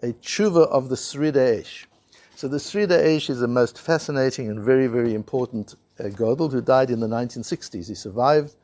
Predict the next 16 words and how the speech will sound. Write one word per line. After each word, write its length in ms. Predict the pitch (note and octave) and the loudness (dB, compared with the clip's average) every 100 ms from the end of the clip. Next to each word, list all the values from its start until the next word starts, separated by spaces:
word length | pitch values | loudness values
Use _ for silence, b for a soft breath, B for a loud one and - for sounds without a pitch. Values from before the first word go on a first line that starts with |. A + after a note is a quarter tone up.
| b b - | b b -18
the 80 | C3+ | -10
Second 360 | B2+ - A#2+ | -8 -6 -4
World 260 | A2+ G#2 G2+ | 0 0 2
War 260 | C3 D#3 | 4 4
as 100 | G#2 | 0
a, 100 | F2+ - | -4 -10
as 140 | G2+ | -12
a 60 | F#2+ | -12
partisan. 680 | - D3+ D#3+ B2 A#2+ A2 G2+ | -2 -2 -2 -4 -4 -2 -6
He 60 | |
was 260 | G2 F#2+ _ _ _ | -8 -12 _ _ _
miraculously 720 | - A2+ B2+ - B2+ A2 A#2+ | -8 -2 -2 -2 -8 -8 -8
managed 340 | A2 A2 A2+ - | -6 -6 -6 -8
to 80 | - | -14
survive 460 | A2 G#2+ A2 A2+ | -10 -4 -2 0
that, 260 | C3+ G#3 | 0 -2